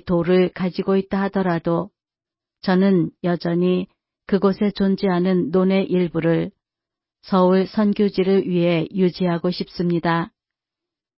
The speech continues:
그러므로 저의 이 제안이 각하를 기쁘게 하면 선교지의 분할과 동시에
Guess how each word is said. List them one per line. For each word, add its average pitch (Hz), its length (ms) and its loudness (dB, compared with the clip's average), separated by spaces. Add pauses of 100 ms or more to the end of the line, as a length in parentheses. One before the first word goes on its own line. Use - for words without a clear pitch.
(160)
그러므로 175 720 2
저의 185 460 2
이 196 260 0
제안이 170 640 -2 (460)
각하를 180 580 -2
기쁘게 190 560 -2
하면 170 520 0 (520)
선교지의 196 800 2
분할과 185 500 0
동시에 170 640 -2